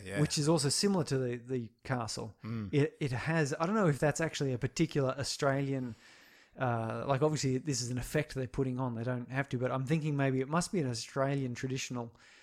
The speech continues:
Speaker 2: you know, film stock that's available.
Speaker 1: Yep.
Speaker 2: Like, 'cause that particular film grain is, is, uh, I don't know, it, I really associate with Australian films.
Speaker 1: Mm.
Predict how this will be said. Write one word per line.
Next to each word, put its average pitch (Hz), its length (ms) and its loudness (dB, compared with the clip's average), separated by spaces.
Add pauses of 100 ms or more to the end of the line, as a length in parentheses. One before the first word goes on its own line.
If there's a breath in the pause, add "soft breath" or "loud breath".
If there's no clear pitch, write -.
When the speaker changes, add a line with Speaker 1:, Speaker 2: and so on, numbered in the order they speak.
(360 loud breath)
Speaker 2:
you 135 120 -4
know, 120 80 -2
film 175 300 4
stock 135 280 0
that's 131 220 -6
available. 120 540 -2
Speaker 1:
Yep. 107 80 -2
Speaker 2:
Like, - 140 2
'cause 143 160 2
that 175 180 2
particular 170 420 0
film 214 260 4
grain 123 300 0
is, 120 240 -8
is, - 380 -4 (760 soft breath)
uh, 117 520 0
I 135 100 2
don't 139 100 0
know, 165 120 4
it, 139 320 4
I 143 120 4
really 151 400 8
associate 127 440 2
with 127 80 -4
Australian 120 340 -2
films. 131 400 -2
Speaker 1:
Mm. 92 40 -10